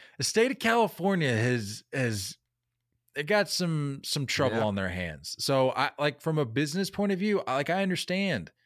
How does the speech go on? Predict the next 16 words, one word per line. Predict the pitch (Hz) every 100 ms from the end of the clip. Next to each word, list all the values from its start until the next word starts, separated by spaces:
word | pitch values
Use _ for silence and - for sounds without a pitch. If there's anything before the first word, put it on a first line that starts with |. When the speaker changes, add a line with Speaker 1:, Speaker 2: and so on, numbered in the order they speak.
| -
Speaker 1:
it | 127
sucks | - - 135 -
for | -
the | 147
fans, | 135 117 104 131 165 -
the, | 117 -
the | 113
diehards. | 107 87 90 87 90 117
I | 143
get | 135 170
that, | 107 123 -
but, | 113 101
like, | 107 101 101 - _ _ _ _ _ _ _ _ _ _ _ _ _ _ _ _ _
Speaker 2:
This | 90 -
makes | 95 85
sense. | - 71 57 -